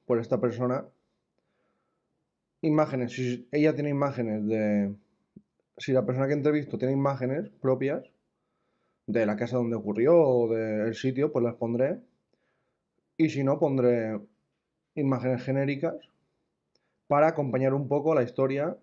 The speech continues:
y para que os metáis más en la historia.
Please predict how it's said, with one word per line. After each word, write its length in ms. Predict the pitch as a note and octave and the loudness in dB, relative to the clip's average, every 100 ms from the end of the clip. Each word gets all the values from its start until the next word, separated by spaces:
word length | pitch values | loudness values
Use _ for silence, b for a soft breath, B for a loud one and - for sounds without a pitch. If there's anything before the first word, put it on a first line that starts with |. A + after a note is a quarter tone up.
| _ _ _ _ _ _ _ | _ _ _ _ _ _ _
y 120 | - | -4
para 300 | B2+ C#3 D#3+ | 2 2 2
que 360 | C#3+ C3 C#3 - | 0 -2 -2 -4
os 140 | C3 B2+ | -2 -2
metáis 240 | A#2 B2+ | 2 2
más 140 | B2 | 2
en 80 | B2+ | 0
la 80 | A#2+ | -2
historia. 360 | G#2+ F2+ E2+ | -4 -12 -12